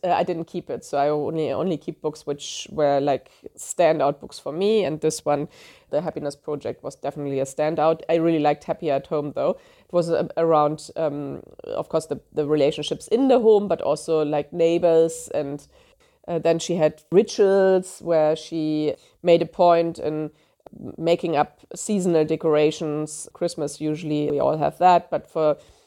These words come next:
little holidays, and really put those decorations out and p-, put them back in so that they're really just temporary and, uh,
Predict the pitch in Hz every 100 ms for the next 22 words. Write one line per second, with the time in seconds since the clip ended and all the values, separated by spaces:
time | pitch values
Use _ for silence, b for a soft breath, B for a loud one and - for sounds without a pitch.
0 | - 165 190 190 175 165 165 160 156 160
1 | - - 156 151 - 160 165 - 185 180
2 | - - B B - 175 175 175 - -
3 | - - - 50 - 170 180 165 156 156
4 | 165 - - 151 165 185 - 170 165 -
5 | _ _ _ _ _ - 196 - 220 196
6 | 185 165 160 - 208 240 254 262 - _
7 | - 190 170 165 - 160 160 175 170 160
8 | 160 - 202 190 208 202 196 202 208 196
9 | 165 160 - 165 160 156